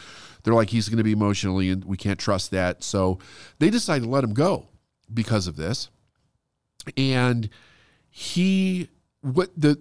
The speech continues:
the stuff that they start doing starts scaring him. He's not sure how far the government's gonna take it to silent-, to silence him. Not that he was actually running out telling everybody this stuff, but they were following him, and he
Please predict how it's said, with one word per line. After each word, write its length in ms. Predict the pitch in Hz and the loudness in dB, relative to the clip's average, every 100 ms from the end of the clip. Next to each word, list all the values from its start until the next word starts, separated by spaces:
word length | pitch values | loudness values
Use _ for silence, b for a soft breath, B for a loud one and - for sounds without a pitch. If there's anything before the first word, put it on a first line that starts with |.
| - | -2
the 140 | 147 139 | 0 0
stuff 320 | - 214 240 | 2 -2 0
that 160 | 254 202 | -2 -2
they 100 | 170 | -2
start 320 | - 135 110 | 0 0 2
doing 260 | 147 123 | 4 4
starts 300 | 101 113 98 | 0 -4 -4
scaring 460 | - - 107 92 71 | -6 -2 -2 0 -4
him. 240 | 87 - - | -10 -14 -18
He's 520 | - - 160 202 220 | -18 -6 -2 -2 -2
not 220 | 190 160 131 | -2 -4 -4
sure 240 | - 120 | -2 -2
how 160 | 110 95 | -2 -2
far 200 | 107 98 | -2 -2
the 80 | 92 | -2
government's 420 | 92 85 87 - | -4 -4 -6 -6
gonna 180 | 85 78 | -8 -6
take 280 | 101 90 | -6 -6
it 100 | 82 | -6
to 80 | 85 | -8
silent-, 560 | - 73 80 58 62 _ - | -8 -6 -6 -8 -14 _ -12
to 100 | 87 | -8
silence 540 | - 104 95 90 - | -4 -2 -4 -6 -8
him. 180 | 78 76 | -8 -4
Not 220 | 160 277 | -2 -2
that 100 | 294 | -4
he 100 | 214 | -4
was 180 | 175 127 | -2 -2
actually 440 | 147 139 131 117 92 | -2 -4 -6 -6 -6
running 320 | 113 127 113 | -6 -6 -6
out 180 | 101 - | -8 -8
telling 380 | 147 226 240 | -10 -8 -8
everybody 400 | 127 101 90 87 | -8 -8 -8 -8
this 180 | 85 82 | -8 -8
stuff, 320 | - 80 87 - B B B B B 113 | -6 -6 -6 -12 B B B B B -2
but 220 | 139 143 | -2 0
they 100 | 147 | -2
were 240 | 98 90 | -2 -4
following 760 | - - 240 247 247 247 247 214 | -6 -2 0 0 0 -2 -4 -4
him, 480 | 214 226 220 208 202 | -2 -2 -4 -8 -12
and 320 | 120 113 104 98 B B B B | -8 -6 -6 -8 B B B B
he 400 | - 185 175 160 | -4 -2 -2 -4